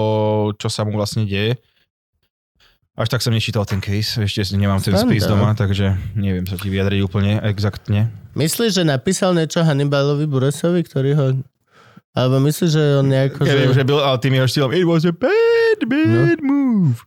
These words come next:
Speaker 2: No, no, no, že niečo, že či, či sa im ozval týmto ľuďom, ktorí proste verejne
Speaker 1: Ja myslím,
Speaker 2: to
Speaker 1: že kto ho obhajoval? Whoopi Goldberg? E, jediná bola taká jeho, za-, že sa zastávala ho, alebo kto?
Speaker 2: Netuším.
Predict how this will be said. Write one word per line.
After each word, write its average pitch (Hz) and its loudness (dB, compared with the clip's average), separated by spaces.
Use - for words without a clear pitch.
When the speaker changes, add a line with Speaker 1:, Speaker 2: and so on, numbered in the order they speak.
Speaker 2:
No, 107 -2
no, 151 2
no, 143 2
že 170 2
niečo, 147 0
že 123 -2
či, 160 -2
či 196 -2
sa 202 -2
im 151 2
ozval 135 2
týmto 107 -2
ľuďom, 101 -2
ktorí 98 -4
proste 98 -6
verejne 92 -2
Speaker 1:
Ja 113 0
myslím, 135 2
Speaker 2:
to 143 0
Speaker 1:
že 139 2
kto - -4
ho 208 2
obhajoval? 117 0
Whoopi 123 -2
Goldberg? 123 -2
E, - -4
jediná 139 -2
bola 143 0
taká 139 -2
jeho, 135 2
za-, 123 -2
že 120 0
sa 123 -2
zastávala 120 -2
ho, 123 -2
alebo 123 -2
kto? - -6
Speaker 2:
Netuším. 123 -2